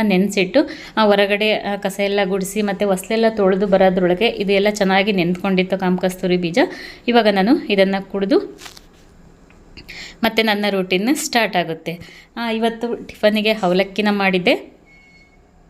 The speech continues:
ನಾನು ಅವಲಕ್ಕಿ ರೆಸಿಪಿನ ನಾನು ನಿಮ್ಮ ಜೊತೆ ಶೇರ್ ಮಾಡ್ಕೊಂಡಿಲ್ಲ, ಯಾಕಂದರೆ ತುಂಬ ಸಲ ಶೇರ್ ಮಾಡೀನಿ ಅವಲಕ್ಕಿ ರೆಸಿಪಿನ. ಹಾಗಾಗಿ,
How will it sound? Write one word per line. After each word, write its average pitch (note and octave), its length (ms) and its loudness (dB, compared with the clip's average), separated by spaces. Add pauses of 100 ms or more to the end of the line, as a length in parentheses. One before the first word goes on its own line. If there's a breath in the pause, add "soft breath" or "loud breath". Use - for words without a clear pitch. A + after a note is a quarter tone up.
(760 loud breath)
ನಾನು A#3 140 2
ಅವಲಕ್ಕಿ A3+ 480 -2
ರೆಸಿಪಿನ A3 480 -2
ನಾನು G3+ 260 0
ನಿಮ್ಮ G3 200 -4
ಜೊತೆ F#3+ 220 0
ಶೇರ್ F#3+ 260 2
ಮಾಡ್ಕೊಂಡಿಲ್ಲ, F#3+ 480 2
ಯಾಕಂದರೆ G3+ 380 0
ತುಂಬ G3+ 300 -6
ಸಲ A3+ 260 -4
ಶೇರ್ G3 280 -2
ಮಾಡೀನಿ F#3 420 0
ಅವಲಕ್ಕಿ F3+ 360 -2
ರೆಸಿಪಿನ. F#3 460 -2
ಹಾಗಾಗಿ, F3 560 -2